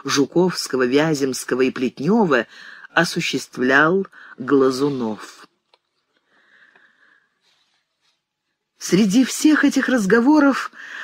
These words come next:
один раз только он прервал сам себя громкими выражениями острой боли,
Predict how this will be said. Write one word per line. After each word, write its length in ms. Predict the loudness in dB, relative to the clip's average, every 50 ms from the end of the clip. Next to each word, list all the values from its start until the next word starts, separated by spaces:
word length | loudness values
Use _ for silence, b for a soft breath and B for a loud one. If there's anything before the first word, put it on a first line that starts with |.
| B B
один 340 | 0 0 2 4 4 2 4
раз 340 | 4 4 4 2 0 -2 -4
только 560 | 0 2 4 4 4 2 2 2 4 4 4
он 320 | 4 2 2 2 4 2 2
прервал 500 | 2 2 2 2 2 2 2 4 4 2
сам 300 | 0 0 0 0 0 -2
себя 380 | -2 -2 0 2 4 2 2
громкими 500 | 2 2 0 0 0 0 -2 -2 -4 -2
выражениями 800 | 0 2 2 2 2 2 0 0 0 0 0 0 0 2 0 0 0 0
острой 520 | 0 0 2 0 -2 -4 0 2 2 2 2
боли, 580 | 0 0 2 4 4 4 4 2 0 -2 -4